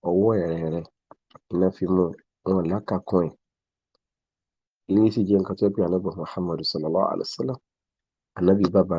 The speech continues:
rẹ̀. Bẹ́ẹ̀ ni àwọn sálàfù tó ti lọ náà, wọ́n máa ń lákọ̀ọ́kàn kún Salatul Witri. Ó ń bẹ nínú àwọn tá a jẹ́ Mùsùlùmí. Kódà tó já sí pé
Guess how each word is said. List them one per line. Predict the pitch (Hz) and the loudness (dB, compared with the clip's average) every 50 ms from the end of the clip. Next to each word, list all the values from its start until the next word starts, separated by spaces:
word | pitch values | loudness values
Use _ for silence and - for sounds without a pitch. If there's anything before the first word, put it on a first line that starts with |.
| 85 82 | -2 -4
rẹ̀. | 78 78 76 - _ _ _ _ _ _ _ _ _ _ _ _ _ _ _ | -4 -6 -8 -12 _ _ _ _ _ _ _ _ _ _ _ _ _ _ _
Bẹ́ẹ̀ | - 110 104 | 2 4 4
ni | 95 95 | 4 4
àwọn | 87 85 87 | 2 0 -2
sálàfù | 90 - 101 101 98 98 - - | -2 0 0 0 -2 -2 -4 -10
tó | - 92 | -14 -14
ti | - - | -12 -10
lọ | 85 82 82 | -8 -6 -6
náà, | 82 87 87 - - _ _ - _ _ _ - - - - - - - | -4 -6 -6 -8 -12 _ _ -20 _ _ _ -20 -20 -20 -16 -14 -12 -10
wọ́n | - - 98 98 | -4 0 4 4
máa | 98 98 101 | 4 4 4
ń | 104 | 2
lákọ̀ọ́kàn | 107 110 104 - 98 90 - - - 85 - | 0 -2 -4 -6 -6 -8 -6 -8 -10 -12 -12
kún | - - - 92 87 87 _ _ _ _ _ _ _ _ _ _ _ _ _ _ - | -12 -8 -6 -6 -6 -8 _ _ _ _ _ _ _ _ _ _ _ _ _ _ -20
Salatul | - - 82 87 95 95 98 - 82 80 | -10 -4 -2 -2 0 -2 -2 -4 -6 -4
Witri. | 78 82 85 82 - - - - - - _ _ _ _ _ _ _ _ _ _ _ _ _ _ _ _ _ _ - | -4 -6 -6 -8 -10 -12 -12 -12 -14 -18 _ _ _ _ _ _ _ _ _ _ _ _ _ _ _ _ _ _ 2
Ó | 98 | 2
ń | 110 120 | 4 4
bẹ | 107 110 | 4 4
nínú | 110 123 120 | 4 4 2
àwọn | 107 98 92 87 | 0 0 -2 -4
tá | - 107 | -4 -4
a | 92 | -4
jẹ́ | 87 101 101 | -4 -4 -4
Mùsùlùmí. | 98 92 - - 87 87 85 85 92 - _ _ _ _ _ _ _ _ _ _ _ _ _ _ _ _ _ _ - | -4 -4 -6 -8 -8 -8 -8 -8 -10 -12 _ _ _ _ _ _ _ _ _ _ _ _ _ _ _ _ _ _ -6
Kódà | - 120 123 120 98 | -4 -2 0 0 0
tó | - - | 0 -2
já | 92 107 107 104 | -4 -4 -4 -4
sí | - - 113 | -4 -8 -10
pé | - - - | -6 -2 0